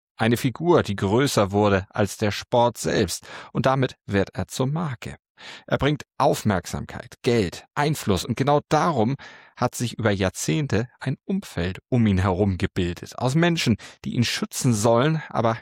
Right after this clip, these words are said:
gleichzeitig auch von ihm leben. Die erkannt haben, wie sie besonders gut von ihm leben können, wie sie mit ihm, durch ihn und vielleicht auch auf seinem Rücken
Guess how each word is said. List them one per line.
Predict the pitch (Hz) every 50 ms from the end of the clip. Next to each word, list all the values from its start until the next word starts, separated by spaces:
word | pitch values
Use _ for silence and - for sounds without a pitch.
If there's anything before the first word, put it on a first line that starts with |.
| -
gleichzeitig | - 123 123 120 120 - - - 110 107 - - - -
auch | 117 117 -
von | - - - 110 113
ihm | - 107 107
leben. | 117 151 185 190 156 - - - _ _ _ _ - - - - -
Die | -
erkannt | - 156 - - 156 190 214 -
haben, | - 117 117 120 147 - _ _ _ -
wie | 131
sie | 120 123
besonders | - - 107 98 123 160 180 160 107 - - - -
gut | - 240 -
von | - - 107 98 -
ihm | 107 90 87
leben | 85 90 87 85 - 98
können, | - - 85 - - - _ - - - _ -
wie | 123
sie | 113 - 117
mit | 123 143 202 - - -
ihm, | - 110 190 120 78 80 -
durch | - 160 180 196 - - -
ihn | 127 113 101 90 82 80 - - - - -
und | - 113
vielleicht | - 127 131 139 143 - -
auch | - 107 101 -
auf | - - -
seinem | 110 104 92 87
Rücken | 95 - - - - 82 -